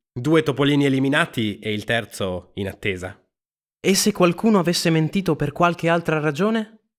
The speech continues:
Speaker 1: Mi permetta di dubitarne, signor Davis.
Speaker 2: Ma che idea è questa?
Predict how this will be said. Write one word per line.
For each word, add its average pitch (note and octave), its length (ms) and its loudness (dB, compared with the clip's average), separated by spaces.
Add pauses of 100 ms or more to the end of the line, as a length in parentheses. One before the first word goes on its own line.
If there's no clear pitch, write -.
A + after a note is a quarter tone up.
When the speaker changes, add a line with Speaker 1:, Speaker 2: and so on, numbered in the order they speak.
(280)
Speaker 1:
Mi C3 80 0
permetta D#3+ 340 2
di C#3 120 -2
dubitarne, G#2+ 560 0
signor G#2 320 -4
Davis. G#2 560 -6 (100)
Speaker 2:
Ma D#3+ 80 2
che B3 220 0
idea E3 440 4
è B2 80 0
questa? A2 720 -6